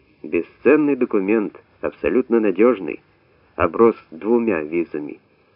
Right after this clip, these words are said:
В Панаму и Венесуэлу летал слегка загримированный Аухенио Роблес из старых борцов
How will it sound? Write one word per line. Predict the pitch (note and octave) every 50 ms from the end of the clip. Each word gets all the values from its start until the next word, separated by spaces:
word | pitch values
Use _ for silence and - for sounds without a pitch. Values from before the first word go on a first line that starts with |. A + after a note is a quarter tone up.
| _ _
В | - -
Панаму | - G2+ G2+ G#2+ A#2+ A#2+ A#2 A2 G#2+ G#2+
и | G#2 G#2
Венесуэлу | F#2+ G2+ G#2+ G#2+ G#2 - - G#2+ A#2 C#3 D3+ C3+ G#2+ D#2+ D2 D2+
летал | D#2 D#2+ F#2 - - G#2 G2+ F#2+ F2+ - - -
слегка | - F#2 - - - G2 G2 F#2+
загримированный | E2+ E2 F2+ F2 G2 G2 F#2 G2 G2 G2+ G2+ F#2 F#2 F#2 F#2 F#2 F#2 F2+ E2+ E2+ _ _ _ _ _ _ _ _
Аухенио | - E2+ F2+ F#2+ F#2+ - - - G#2+ G#2+ G#2 G#2+ G2+ G2+ G#2
Роблес | - C#3 A#2+ F#2 E2 D2+ C2+ - - _ _ _ _ _ _ _ _ _ _ -
из | - - -
старых | _ - G#2 G#2 G#2 F#2+ E2
борцов | D#2 G#2 G2 F2+ - _ - A2+ G2+ F2+ -